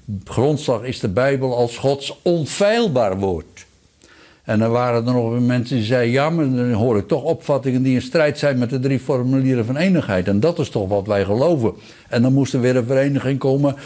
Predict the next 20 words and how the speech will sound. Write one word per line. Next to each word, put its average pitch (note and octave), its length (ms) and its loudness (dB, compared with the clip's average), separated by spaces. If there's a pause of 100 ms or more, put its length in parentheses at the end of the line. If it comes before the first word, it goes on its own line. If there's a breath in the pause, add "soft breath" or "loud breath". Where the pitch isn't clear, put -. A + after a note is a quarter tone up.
(100)
"Grondslag C#3+ 520 0
is C3 140 -4
de C#3 100 0
Bijbel D3 420 0
als C#3+ 180 -2
Gods D#3 340 -2
onfeilbaar D3 640 0
woord, D#3+ 320 2
opgevat D#3 600 -2
overeenkomstig D3 760 -2
de D#3+ 140 0
drie E3 200 2
formulieren E3 600 0
van F#3+ 120 0
enigheid." G#3+ 640 0 (720 loud breath)
En B2+ 260 0
verdomd C#3 840 -4
nog F3+ 200 2
aan E3+ 100 4
toe, F#3 240 0